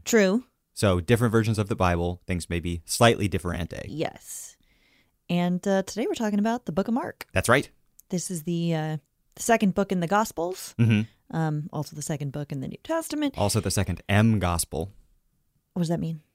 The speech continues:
Speaker 2: Well, there was Matthew, and then there's Mark.
Speaker 1: Oh, of course, of course. Yeah, very important.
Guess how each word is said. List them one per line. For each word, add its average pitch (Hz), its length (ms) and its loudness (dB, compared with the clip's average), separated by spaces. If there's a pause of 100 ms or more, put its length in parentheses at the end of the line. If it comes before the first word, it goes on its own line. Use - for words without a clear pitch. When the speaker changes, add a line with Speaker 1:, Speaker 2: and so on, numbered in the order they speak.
Speaker 2:
Well, 98 160 4
there 82 140 -2
was 80 80 -6
Matthew, 90 320 -2
and 127 100 -2
then 101 80 -2
there's 104 160 -4
Mark. 131 240 0
Speaker 1:
Oh, 339 320 12
of 226 80 -2
course, 226 240 0
of 165 80 -6
course. - 400 -4
Yeah, 170 220 2 (340)
very 190 240 2
important. 165 460 0